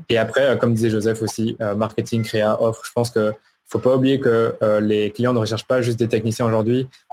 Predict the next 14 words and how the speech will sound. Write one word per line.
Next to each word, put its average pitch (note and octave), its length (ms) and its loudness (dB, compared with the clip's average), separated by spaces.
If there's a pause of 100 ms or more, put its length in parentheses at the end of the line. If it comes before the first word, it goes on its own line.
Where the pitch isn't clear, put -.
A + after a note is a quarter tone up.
ils A2+ 80 0
recherchent A2+ 280 0
des, G#2+ 200 0
des G#2+ 200 0
agences A#2 340 0
ou - 20 -4
des G#2+ 100 -2
consultants A2+ 360 -4
qui A2+ 100 -4
vont G#2+ 100 -2
les G2+ 120 -2
conseiller A2+ 380 0
sur, G#2+ 300 -2
euh, G2+ 100 0